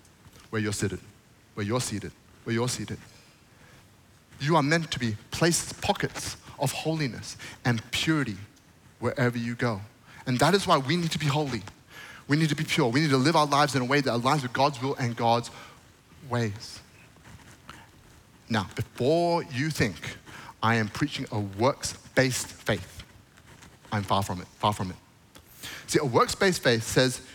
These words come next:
you need to act holy in order to be holy. I am saying, and I believe Scripture is saying, that you have been made holy, therefore be holy in all you do. Right? Remember how last week,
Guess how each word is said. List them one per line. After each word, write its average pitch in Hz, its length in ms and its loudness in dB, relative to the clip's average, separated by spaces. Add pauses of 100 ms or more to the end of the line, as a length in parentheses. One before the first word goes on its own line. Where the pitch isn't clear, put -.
(100)
you 127 120 0
need 143 240 0
to 113 180 -6 (320)
act 233 200 0
holy 107 460 -6 (160)
in 139 120 0
order 131 200 -2
to - 160 -6 (120)
be 196 120 0
holy. 101 260 -2 (1040)
I 160 180 6
am 123 160 0
saying, 107 400 -2 (400)
and 120 100 0
I 113 60 2
believe 110 180 -4
Scripture - 340 -4
is 104 140 -4
saying, 107 380 -4 (300)
that 131 160 2 (340)
you 147 380 -6 (280)
have 127 300 2
been 113 280 0
made 247 220 4
holy, 104 460 -4 (340)
therefore 147 480 4 (560)
be 254 200 6
holy 98 400 -4 (160)
in 117 80 -4
all 104 120 -4
you 101 120 -6
do. 143 180 -6 (1200)
Right? - 80 -6 (760)
Remember 156 220 6
how 156 220 6
last 131 300 4
week, 226 140 -2